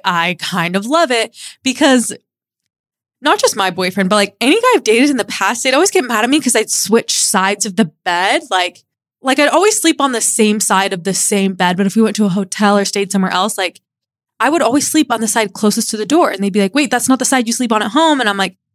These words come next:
"Well, uh, uh," and I couldn't figure out why, but it's like, literally, I think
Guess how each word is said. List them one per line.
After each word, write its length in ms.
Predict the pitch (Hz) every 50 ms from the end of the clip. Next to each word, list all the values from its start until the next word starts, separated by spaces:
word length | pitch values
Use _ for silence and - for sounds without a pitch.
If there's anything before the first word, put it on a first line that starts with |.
| _ _ _
"Well, 240 | 233 254 247 233 - -
uh, 240 | 240 254 233 220 - - -
uh," 180 | 240 240 226 - - -
and 140 | 240 233
I 60 | 233 -
couldn't 240 | - 233 254 220
figure 300 | - - - - 196 208
out 160 | 202 196 196 185
why, 260 | 185 180 180 180 202
but 120 | 196 190
it's 140 | 196 185 -
like, 160 | 196 196 190 -
literally, 380 | 202 208 214 226 247 277 294
I 220 | - - 214 214 160
think 480 | - - - 294 285 247 240 - -